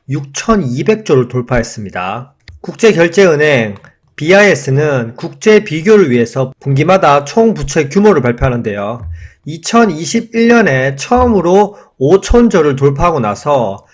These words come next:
삼 년 만에 재차 육천 조를 돌파했다는 건 엄청난 속도로 국가 부채가 증가하고 있다는 겁니다.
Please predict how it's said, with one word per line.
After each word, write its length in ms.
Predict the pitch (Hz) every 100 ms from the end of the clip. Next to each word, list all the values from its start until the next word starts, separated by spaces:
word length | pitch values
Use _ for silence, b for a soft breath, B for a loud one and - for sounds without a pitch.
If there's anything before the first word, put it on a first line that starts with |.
| b
삼 320 | b - 240 247
년 220 | 277 285
만에 460 | 226 165 170 196 196 B -
재차 520 | - 143 - - 208
육천 400 | 156 - - 226
조를 200 | 190 143
돌파했다는 720 | 135 139 151 131 135 120 120
건 380 | 139 135 110 98 b b b
엄청난 560 | 120 135 147 175 214
속도로 580 | 208 214 - 247 175 170
국가 360 | 170 147 202 196
부채가 480 | 135 - 196 147 135
증가하고 460 | 175 175 147 110
있다는 280 | 113 120 101
겁니다. 580 | 98 95 90 101 135